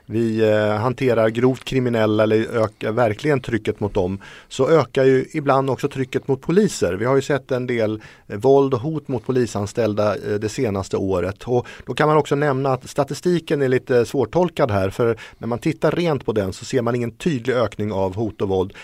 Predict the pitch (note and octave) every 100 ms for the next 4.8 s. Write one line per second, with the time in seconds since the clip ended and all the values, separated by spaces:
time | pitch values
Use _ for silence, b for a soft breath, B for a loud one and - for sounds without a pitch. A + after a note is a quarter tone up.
0 | B - A2 D3 A#2+ G2 C3+ C3 A#2 D3
1 | C3+ A#2+ G#2 G#2+ G2+ G#2+ G#2 G2 - G#2
2 | F2 F2+ G2 - G2 F2+ F2+ - G2 F2+
3 | F#2 B B _ C3+ - - B2+ A2+ A2+
4 | B2 A2 - - C3 A#2+ A#2+